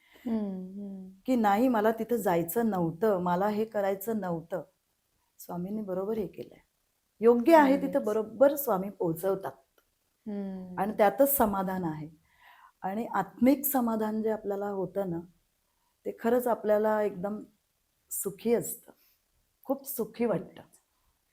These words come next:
Speaker 1: बरोबर. तुम्ही बोललात की, आत्ता बोलता बोलता की स्वामी समर्थ नेहमी सोबत असतात.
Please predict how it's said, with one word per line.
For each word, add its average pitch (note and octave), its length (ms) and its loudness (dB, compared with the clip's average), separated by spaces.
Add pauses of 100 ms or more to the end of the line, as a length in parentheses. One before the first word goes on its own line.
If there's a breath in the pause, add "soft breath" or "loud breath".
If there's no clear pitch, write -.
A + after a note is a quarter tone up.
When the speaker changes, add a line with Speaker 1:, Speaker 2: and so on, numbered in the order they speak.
(380)
Speaker 1:
बरोबर. A3 280 0
तुम्ही B3+ 220 -2
बोललात A#3+ 440 4 (160)
की, A3 380 -6
आत्ता A3 240 -6
बोलता G#3 280 -6
बोलता G3+ 220 -8
की C#4+ 280 -10 (340)
स्वामी A#3 340 0
समर्थ B3+ 340 -2
नेहमी C4+ 280 0
सोबत A3+ 480 2
असतात. G3+ 320 -4